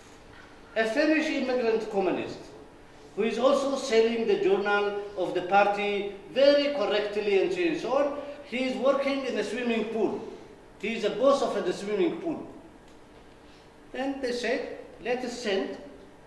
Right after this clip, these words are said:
to this communist who is responsible for the swimming pool, three black people in the time where white people are swimming."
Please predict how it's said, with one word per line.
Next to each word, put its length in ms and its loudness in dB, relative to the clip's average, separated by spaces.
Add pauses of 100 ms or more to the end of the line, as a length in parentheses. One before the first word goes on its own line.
to 100 -6
this 220 -4
communist 600 2
who 140 -4
is 120 -4
responsible 680 -4
for 180 -4
the 120 -4
swimming 460 0
pool, 260 -6 (380)
three 240 0
black 380 4
people 580 -2 (1700)
in 160 2
the 160 6
time 440 6 (340)
where 260 6
white 320 8
people 260 2
are 200 2
swimming." 640 0